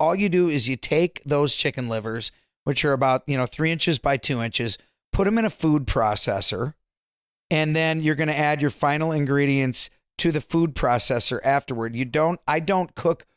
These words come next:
with these ingredients. I want those livers to just absorb the flavor of the rub that we're putting on 'em. I want 'em to absorb whatever flavor you like, uh, whatever you're in the mood for that day. That's the direction you can turn the flavor of that pate into.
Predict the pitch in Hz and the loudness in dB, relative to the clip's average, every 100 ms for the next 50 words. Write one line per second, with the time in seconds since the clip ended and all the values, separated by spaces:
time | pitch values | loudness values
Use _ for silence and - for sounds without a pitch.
0 | _ - 147 - 160 147 147 139 139 139 | _ -6 -4 0 0 0 0 0 2 0
1 | 127 - 143 143 151 - 139 135 - - | -2 -2 0 2 0 0 0 2 0 -6
2 | _ _ - 156 156 147 - 143 127 139 | _ _ 0 0 2 0 -2 -2 -2 -2
3 | 123 127 117 139 139 147 139 147 - 139 | -2 -4 -2 2 2 2 0 -4 -2 0
4 | 135 135 127 117 123 120 120 120 123 110 | 0 0 0 0 0 2 2 2 0 -2
5 | 117 - 123 110 107 107 113 127 131 127 | -4 -2 -4 -4 -6 -6 -6 -2 0 0
6 | 113 127 110 113 127 120 123 131 165 - | -2 -4 -2 -2 0 0 -2 0 -2 0
7 | 151 139 131 127 143 135 127 117 113 - | 0 0 -2 -2 0 2 0 0 -4 -16
8 | _ _ _ _ - 123 120 131 139 143 | _ _ _ _ -2 0 2 2 2 2
9 | 139 143 135 135 135 - 135 120 123 - | 2 2 2 2 0 0 -2 2 0 2
10 | 156 127 135 139 - - 123 135 139 - | 0 0 0 -2 -4 -4 -2 0 0 0
11 | 135 127 131 135 123 123 123 120 123 117 | -2 -2 -2 -6 -6 -4 -4 -4 -2 -2
12 | 113 113 107 117 110 113 _ _ _ - | -2 -4 -4 -2 -2 -2 _ _ _ -2
13 | 123 - 151 165 117 110 101 | 0 -2 -2 -2 -2 -6 -8